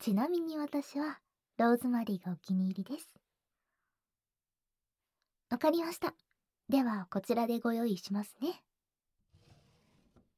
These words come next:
それでは、施術の準備をしますので、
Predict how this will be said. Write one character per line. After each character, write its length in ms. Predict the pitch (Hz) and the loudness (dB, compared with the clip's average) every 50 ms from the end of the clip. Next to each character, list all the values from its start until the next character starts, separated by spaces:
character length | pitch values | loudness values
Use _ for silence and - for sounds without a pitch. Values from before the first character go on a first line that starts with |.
| _ _ _ _ - - | _ _ _ _ -12 -6
そ 100 | - 277 | -4 -2
れ 120 | 277 302 311 | -2 0 0
で 120 | 370 370 | -2 -2
は、 280 | 349 302 320 320 - - _ _ _ _ _ _ _ _ _ _ - | -2 -4 -6 -8 -10 -12 _ _ _ _ _ _ _ _ _ _ -4
施 180 | - - 262 254 | 0 2 2 2
術 280 | - 277 - - 220 | 2 0 0 0 -2
の 140 | 208 190 175 | 0 0 -2
準 260 | 165 - 220 233 233 | -2 -2 -2 0 2
備 140 | 233 214 175 | 2 0 -2
を 40 | 160 | -2
し 180 | - - - | -4 -6 -2
ま 140 | 220 233 254 | -2 -2 -2
す 120 | - - 254 | -2 -4 -4
の 120 | 226 208 | -4 -2
で、 100 | 208 285 | -2 -2